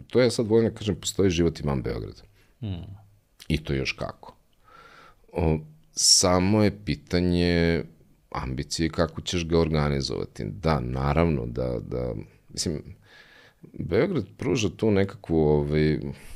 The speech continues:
Speaker 1: pa, lažni komfor.
Speaker 2: To sam teo ti pitam, je ti nešto fali?
Speaker 1: Ne.
Speaker 2: Nedostaje, ne fali, nedostaje.
Speaker 1: Ne. Pazi, u Kosjeriću imam kafić, to su mi, kad sam došao tamo, malo je zavučen, pro-, ovaj, pokazali,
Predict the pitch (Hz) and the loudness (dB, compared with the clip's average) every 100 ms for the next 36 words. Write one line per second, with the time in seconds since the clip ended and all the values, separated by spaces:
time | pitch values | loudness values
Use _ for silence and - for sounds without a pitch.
0 | - - - - _ - 80 62 73 - | -8 -8 -18 -20 _ -14 -10 -10 -10 -16
1 | - - - 67 95 98 76 - 73 76 | -20 -20 -10 -4 -2 0 -2 -4 -4 -6
2 | - - - _ _ _ _ _ _ - | -10 -14 -16 _ _ _ _ _ _ -10
3 | - 185 160 160 151 95 87 101 123 - | 0 0 0 -4 -4 -4 -2 0 0 -2
4 | 123 120 110 - - _ _ _ _ - | -2 0 -2 -6 -16 _ _ _ _ -10
5 | 67 120 101 98 107 101 110 - 101 92 | -6 -4 -2 2 2 0 -4 -4 -8 -8
6 | - - - 98 90 71 60 - - _ | -8 -10 -12 -10 -6 -4 -6 -10 -20 _
7 | - - - 87 90 76 - - 87 110 | -20 -20 -4 0 0 -2 -2 2 2 2
8 | 90 90 78 71 69 120 - - - _ | 0 0 0 -2 -2 -4 -6 -8 -12 _
9 | - - - 64 60 50 52 67 - 64 | -14 -12 -8 -8 -8 -10 -8 -8 -8 -10
10 | 60 - 67 67 - - 64 50 - 76 | -12 -8 -6 -4 -6 -8 -10 -12 -14 -16
11 | - 50 50 67 76 71 58 64 71 - | -16 -12 -8 -2 0 0 -2 -4 -6 -6
12 | 58 - - - 65 - 64 65 64 - | -10 -14 -20 -10 -8 -8 -8 -8 -10 -12
13 | - 120 87 131 | -10 -6 -2 -2